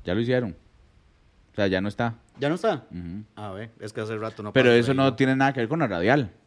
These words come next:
Speaker 1: Digamos, para mí ese mae lo que hizo fue venir a cagarse en la salida de la Juela. Porque antes usted se iba por la radial y donde agarraba para agarrar a Chepe, usted sabía que en el carril derecho usted seguía directo.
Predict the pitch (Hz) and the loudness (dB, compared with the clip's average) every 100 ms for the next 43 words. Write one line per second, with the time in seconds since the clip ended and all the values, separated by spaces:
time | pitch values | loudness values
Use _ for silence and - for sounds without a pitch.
0 | _ _ _ _ _ 120 135 131 123 143 | _ _ _ _ _ 0 2 2 0 0
1 | 185 208 185 123 117 120 165 226 240 - | -2 0 0 0 -2 0 0 0 -6 -4
2 | 123 139 156 165 123 113 143 170 120 87 | -2 0 0 -2 -4 -2 -2 -2 -2 0
3 | 113 139 87 123 147 - _ _ _ _ | 2 2 0 0 0 -6 _ _ _ _
4 | 110 104 101 101 123 143 139 160 147 110 | -4 -2 -2 -4 -4 -4 -2 -2 -2 -2
5 | 92 87 85 92 110 127 175 - _ _ | -4 -4 -4 -2 0 0 -4 -10 _ _
6 | - 92 92 85 87 104 113 147 151 156 | -10 -6 -6 -6 -4 -4 -2 -4 -2 -2
7 | 160 156 180 165 180 117 113 113 123 135 | -4 -2 -2 -2 -6 -10 -8 -6 -2 -2
8 | - 101 95 - 90 110 135 143 147 175 | -4 -6 -8 -8 -8 -6 -2 -2 -2 -6
9 | 151 113 113 123 131 113 170 - 110 | -6 -6 -4 -2 -2 0 -4 -6 -16